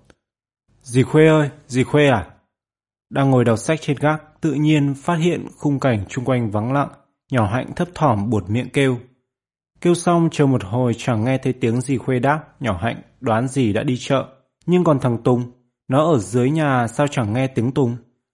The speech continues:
Nó còn dưới nhà sao chẳng nghe tiếng lục đục quen thuộc?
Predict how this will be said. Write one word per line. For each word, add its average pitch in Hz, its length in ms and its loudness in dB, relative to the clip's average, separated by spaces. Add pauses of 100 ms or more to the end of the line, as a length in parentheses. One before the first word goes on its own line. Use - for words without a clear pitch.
(160)
Nó 120 120 2
còn 117 480 2
dưới 117 260 2
nhà 127 380 0
sao 139 220 -4
chẳng 113 240 -4
nghe 123 140 -2
tiếng 123 260 -2
lục 143 180 -2
đục 113 180 0
quen 120 220 -2
thuộc? 104 360 -4